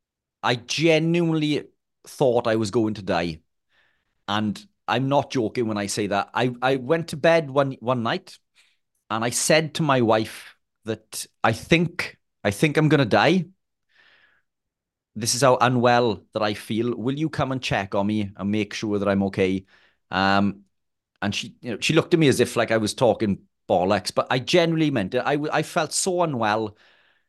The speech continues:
but I was so unhappy with my life. I was so depre-, I had nothing to be depressed about. I have a beautiful wife. I had a beautiful house, uh, a beautiful little girl. And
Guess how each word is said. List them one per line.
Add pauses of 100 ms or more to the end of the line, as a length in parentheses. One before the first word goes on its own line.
(340)
but
I
was
so
unhappy (420)
with
my
life. (180)
I
was
so
depre-,
I
had
nothing
to
be
depressed
about. (840)
I
have
a
beautiful
wife.
I
had
a
beautiful
house, (420)
uh,
a
beautiful
little
girl. (520)
And